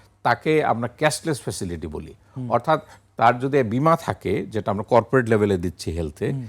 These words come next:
Speaker 1: উনি আমাদের বাংলাদেশে প্রায় দুইশোটা হসপিটালে গিয়ে উনি চিকিৎসা করাবেন, তার লিমিটের ভিতরে উনি চিকিৎসা করে চলে আসবেন, তাকে কিন্তু কোনো টাকা পে করতে হবে না,
Speaker 2: হুম।
Speaker 1: আমরা হসপিটালকে দিয়ে দিব।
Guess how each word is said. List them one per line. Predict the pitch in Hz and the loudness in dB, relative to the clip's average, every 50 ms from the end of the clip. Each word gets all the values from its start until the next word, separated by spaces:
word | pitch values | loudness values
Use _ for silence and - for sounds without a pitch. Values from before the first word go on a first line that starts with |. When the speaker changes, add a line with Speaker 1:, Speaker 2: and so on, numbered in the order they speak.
| - _ _ _ _ - | -16 _ _ _ _ -2
Speaker 1:
উনি | 131 143 160 | -2 0 4
আমাদের | 170 151 135 127 131 131 143 147 | 4 4 4 4 2 0 -2 -2
বাংলাদেশে | 131 135 123 120 113 107 95 90 123 | 0 0 0 0 -2 -4 -4 -6 -8
প্রায় | 127 - 123 110 | -6 -4 -2 -2
দুইশোটা | 98 90 107 101 - - 147 135 135 | -2 -2 -6 -8 -8 -8 -6 -6 -6
হসপিটালে | 110 101 98 - - 123 104 95 110 98 98 98 | -6 -6 -10 -10 -10 -10 -6 -4 -2 -2 -2 -2
গিয়ে | 90 87 95 90 80 82 117 180 - _ - - _ _ - | -2 -2 -2 -2 -2 -2 -4 -4 -8 _ -20 -20 _ _ -8
উনি | - 117 120 117 | -6 -6 -6 -6
চিকিৎসা | - 147 135 131 139 - - 151 | -6 -6 -6 -6 -6 -6 -6 -4
করাবেন, | 131 - 123 120 117 113 135 170 196 196 | -2 0 0 0 0 0 -4 -8 -8 -4
তার | - 117 101 | -2 -2 -2
লিমিটের | 95 98 110 110 117 107 139 127 104 | -2 -2 -4 -4 -4 -4 -4 -4 -4
ভিতরে | 90 101 95 - 107 95 | -6 -6 -6 -6 -6 -6
উনি | 95 92 | -6 -8
চিকিৎসা | - - 85 85 82 - - | -8 -10 -12 -12 -12 -12 -12
করে | 90 92 87 85 | -10 -10 -10 -8
চলে | - - 160 165 165 | -8 -6 -2 0 0
আসবেন, | 147 123 117 131 165 190 - _ _ _ _ _ _ - | 0 0 -2 -4 -8 -10 -10 _ _ _ _ _ _ -4
তাকে | 127 113 - 127 | -4 -2 -2 -4
কিন্তু | 101 113 113 104 - - 196 254 190 - | -6 -6 -8 -8 -6 -6 -6 -6 -6 -8
কোনো | - 101 98 | -8 -8 -6
টাকা | 90 101 90 90 90 | -4 -4 -6 -6 -6
পে | - - 110 98 | -4 -2 -4 -2
করতে | - - 104 - _ - | -2 -4 -8 -8 _ -8
হবে | 85 - 78 - 143 | -10 -8 -8 -8 -8
না, | 135 123 | -8 -8
Speaker 2:
হুম। | 117 107 98 - _ - | -10 -12 -14 -18 _ -6
Speaker 1:
আমরা | - 139 131 135 143 | -2 -2 2 4 2
হসপিটালকে | 131 110 113 107 - - 110 98 104 92 85 104 | 2 2 0 -6 -8 -10 -8 -6 -6 -6 -6 -6
দিয়ে | 92 98 123 131 110 | -4 -2 0 0 0
দিব। | 80 78 - | -2 -6 -10